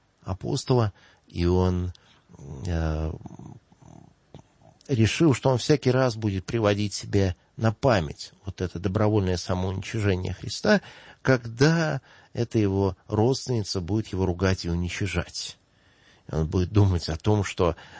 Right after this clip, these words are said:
а, как же ему не потерпеть этого небольшого уничижения от своей родственницы, в то время как Господь уничижился настолько. И, э,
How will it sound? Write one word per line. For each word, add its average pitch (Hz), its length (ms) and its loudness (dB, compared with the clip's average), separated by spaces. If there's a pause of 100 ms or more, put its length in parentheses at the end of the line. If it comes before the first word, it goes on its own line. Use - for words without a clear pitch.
а, 73 320 -2
как 95 240 -2
же 90 100 -2
ему 151 320 4
не 92 140 0
потерпеть - 600 -4
этого 98 180 -8
небольшого 107 680 2
уничижения 95 880 -2
от 73 100 -12
своей - 280 -8
родственницы, 107 800 -2 (380)
в - 140 -18
то 98 100 2
время 92 280 2
как 95 200 0 (200)
Господь 95 680 -4
уничижился - 840 -4 (220)
настолько. - 600 -4 (920)
И, 208 360 4 (120)
э, 143 220 4